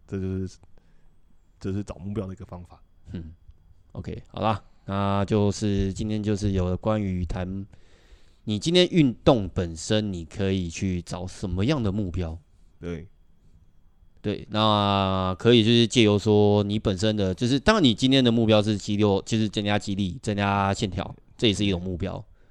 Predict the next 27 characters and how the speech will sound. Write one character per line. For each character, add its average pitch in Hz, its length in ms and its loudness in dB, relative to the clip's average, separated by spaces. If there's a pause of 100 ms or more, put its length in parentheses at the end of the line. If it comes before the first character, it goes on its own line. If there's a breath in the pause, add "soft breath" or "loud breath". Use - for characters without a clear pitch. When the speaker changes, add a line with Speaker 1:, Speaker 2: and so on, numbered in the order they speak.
(180)
Speaker 2:
对， 92 260 -4
因 139 80 6
为 190 80 8
你 123 160 4
就 143 180 2
是 139 380 8
外 143 160 8
形 110 180 -2
好 98 140 0
看 110 180 0
的 98 140 0
话， 104 160 2
你 92 100 -6
可 85 120 -8
以 92 40 -4
接 92 140 -8
业 87 160 -4
配 92 180 -6
嘛， - 200 -18
你 98 60 -14
可 101 100 -8
以 95 40 -6
当 92 140 -8
网 92 140 -12
红、 - 240 -20
网 - 140 -16
美。 82 220 -14